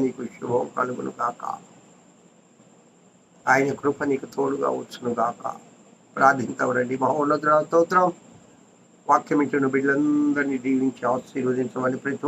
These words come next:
ఒక్కరు ఈ దినం మీ సన్నిధికి వెళ్ళి మిమ్మల్ని ఆరాధించే కృప దయచేయమని యేసు నామం పేరిట వేడుకుంటున్నాను తండ్రి. ఆమేన్. తండ్రి అయిన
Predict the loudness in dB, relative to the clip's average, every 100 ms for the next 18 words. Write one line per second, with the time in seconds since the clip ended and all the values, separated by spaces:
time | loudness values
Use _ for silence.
0 | 0 2 2 4 4 2 0 -4 -16 -20
1 | -20 _ -20 -20 _ _ _ -20 -20 -20
2 | _ _ _ _ _ -20 -20 -14 -10 0
3 | 2 2 2 2 2 4 4 4 4 6
4 | 6 4 2 0 -6 -4 -4 0 0 0
5 | -4 -4 -2 -4 -8 -6 -4 -4 -6 -4
6 | -2 -2 -6 -10 -8 -8 -8 -12 -14 -14
7 | -12 -12 -12 -18 -20 -20 -20 -20 -10 -6
8 | -4 -4 -4 -10 -20 -20 -20 -20 -20 _
9 | -20 -20 _ _ _ -20 -20 -20 -2 6
10 | 8 8 6